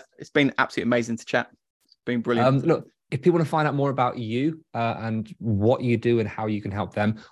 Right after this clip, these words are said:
Speaker 2: where can they find you?
Speaker 1: Uh, just a simple one on Instagram, underscore Ben Herbert. Or if you've got Apple Music or Spotify, you can find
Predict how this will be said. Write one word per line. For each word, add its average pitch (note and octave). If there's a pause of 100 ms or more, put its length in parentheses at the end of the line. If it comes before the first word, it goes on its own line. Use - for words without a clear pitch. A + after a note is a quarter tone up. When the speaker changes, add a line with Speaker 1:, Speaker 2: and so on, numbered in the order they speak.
(100)
Speaker 2:
where C3
can D#3
they F3
find E3+
you? - (1200)
Speaker 1:
Uh, A#2
just -
a B2+
simple C#3
one D3+ (260)
on B2+
Instagram, D3+ (1120)
underscore C3+ (340)
Ben A#2+ (220)
Herbert. D#3+ (240)
Or C3
if A#2+
you've A2+
got - (500)
Apple A2+
Music E3+
or A#2+
Spotify, D3+ (440)
you A2+
can A#2+
find A#2